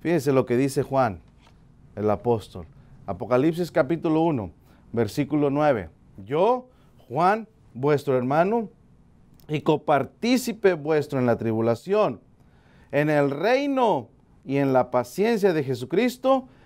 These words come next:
estaba en la isla llamada Patmos, por causa de la palabra de Dios y el testimonio de Jesucristo. Yo, Juan, el hermano de ustedes,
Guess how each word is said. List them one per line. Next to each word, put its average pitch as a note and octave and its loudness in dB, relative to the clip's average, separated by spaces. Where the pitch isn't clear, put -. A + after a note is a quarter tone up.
estaba G#3 2
en G#3 -2
la F3+ 2
isla G#3 0
llamada F3+ 0
Patmos, A3+ 0
por C3 2
causa F3 2
de D#3+ 2
la B2+ 0
palabra E3+ 2
de D#3+ -2
Dios A#3 2
y C3 0
el C#3+ 2
testimonio F3 -2
de C#3+ 4
Jesucristo. C3 0
Yo, C4+ 4
Juan, G3+ 0
el D#3 0
hermano G3+ 4
de C#4+ 0
ustedes, D#3 -2